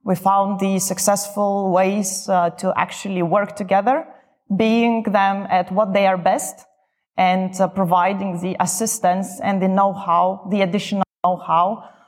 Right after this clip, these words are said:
um, that we have, 'cause we know where to look at, how to look at it, and where to direct people. Uh, and, uh, you know, I can, uh, I, I can only, only say that we are so proud seeing how the company is growing, because we entered the company of seventy-five million euros.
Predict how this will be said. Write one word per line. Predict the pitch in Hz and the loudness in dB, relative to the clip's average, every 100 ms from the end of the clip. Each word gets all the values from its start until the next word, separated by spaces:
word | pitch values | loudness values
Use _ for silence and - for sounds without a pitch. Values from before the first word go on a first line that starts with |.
| _ | _
um, | - 175 175 170 170 175 | 0 2 4 2 0 -2
that | 175 185 | 0 2
we | 190 220 | 2 0
have, | 185 170 226 - - _ _ - | 2 2 2 -2 -18 _ _ -2
'cause | 185 185 | -2 -2
we | 208 220 | 0 2
know | 220 214 | 2 2
where | 196 202 202 | 2 2 0
to | 202 | -2
look | 196 208 | -4 0
at, | 196 220 - - _ | 0 0 -4 -20 _
how | - 196 | -2 -2
to | 202 | -2
look | 190 190 | -6 -4
at | 185 190 | -4 -4
it, | 190 | -6
and | 190 | -6
where | 185 185 185 | -2 0 0
to | 185 180 180 _ | -2 -6 -6 _
direct | 180 180 - | -4 -4 -6
people. | 233 233 339 - - _ - - - - | -4 -2 -2 -4 -20 _ -20 -20 -8 0
Uh, | 190 185 | 2 4
and, | 196 196 196 196 | 4 2 2 2
uh, | 190 190 185 190 | 4 4 2 0
you | 196 | 0
know, | 175 - _ - | 0 -4 _ 0
I | 180 | 0
can, | 175 185 180 180 | 2 0 0 0
uh, | 185 | 0
I, | - 190 185 | 2 2 2
I | |
can | 185 190 185 | 2 -2 0
only, | 185 190 185 185 180 | 0 0 0 0 0
only | 175 190 185 175 | 2 0 0 -2
say | 196 190 | 0 2
that | 180 175 | 0 0
we | |
are | 175 | 0
so | 175 185 | 0 -2
proud | 185 185 175 180 | 0 2 2 2
seeing | - 196 185 | -4 -4 -2
how | 185 180 | 0 0
the | 180 | 0
company | 190 190 185 190 | -2 -2 -2 -4
is | 180 | -6
growing, | - - - 170 165 | -10 -16 -10 -10 -10
because | - 170 165 | -10 -8 -4
we | 180 | 0
entered | 180 190 202 180 | 2 2 0 0
the | 185 | 0
company | 180 180 180 175 | 0 0 0 -2
of | 165 | -2
seventy-five | - 180 180 170 214 233 202 | 0 0 0 0 2 2 0
million | 165 165 165 | -2 -2 -2
euros. | 165 190 202 | -2 0 -2